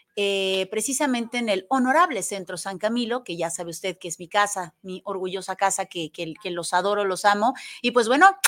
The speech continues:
saludos y besotes a toda la familia camiliana que seguramente nos estarán viendo en algún momento, seguramente en repetición. Eh, y ahí tengo el gusto y el placer de conocerte,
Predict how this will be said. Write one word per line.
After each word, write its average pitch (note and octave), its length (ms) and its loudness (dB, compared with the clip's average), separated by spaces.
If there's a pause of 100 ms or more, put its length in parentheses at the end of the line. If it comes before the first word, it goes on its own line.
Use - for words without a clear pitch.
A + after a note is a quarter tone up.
(160)
saludos E4+ 600 4
y C#4+ 40 0
besotes C#4 500 0
a A#3 120 4
toda F4+ 400 8
la D4+ 80 8
familia B3 500 2
camiliana B3 720 0
que G3+ 80 -6
seguramente A3 680 -2
nos F#3+ 200 -6
estarán G3 340 -4
viendo G#3 240 -6
en F#3+ 80 -6
algún E3+ 260 -8
momento, F#3+ 440 -6
seguramente F3+ 560 -8
en E3+ 80 -10
repetición. G#3 600 0 (540)
Eh, G#3+ 760 2
y B3+ 140 4
ahí E4+ 220 6
tengo F4 240 0
el D4+ 80 0
gusto C4 240 -4
y B3 40 4
el A#3+ 60 -2
placer G#3 260 -2
de A3 100 -8
conocerte, B3 640 -4